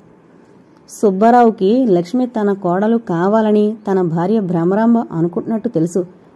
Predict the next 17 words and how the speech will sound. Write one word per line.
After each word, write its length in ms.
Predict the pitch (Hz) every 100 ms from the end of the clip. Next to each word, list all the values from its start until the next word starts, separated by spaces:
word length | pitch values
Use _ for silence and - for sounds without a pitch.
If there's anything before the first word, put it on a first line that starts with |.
| _ 196
అందుకని 520 | 175 170 170 156 233
సరేనన్నాడు. 720 | 233 160 202 208 151 165 175 - - _ _ _ _ _ _ _ 254
ఆ 140 | 247
మర్నాడు 540 | 226 185 180 208 254 254
రఘుకి 680 | 196 175 220 - 170 247 247
హైదరాబాదులో 800 | 165 165 196 196 208 202 202 202 196 226
జూనియర్ 440 | 208 262 262 262 175
ఇంజనీర్గా 600 | 185 202 214 208 208 214
ఆర్డర్స్ 420 | 175 160 190 247 151
వచ్చాయి. 340 | - 175 165 - - - _ _ 247
ఆ 100 | 233
ఉద్యోగానికి 840 | 190 170 226 233 202 170 202 233 247 -
రఘు 380 | 180 175 208 226 -
ఖరగ్పూర్లో 540 | 180 190 214 240 240 233
ఉండగా 420 | 220 214 220 226
ఇంటర్వ్యూకి 500 | 175 175 175 220 226
వెళ్ళొచ్చాడు. 580 | 190 160 190 185 160 175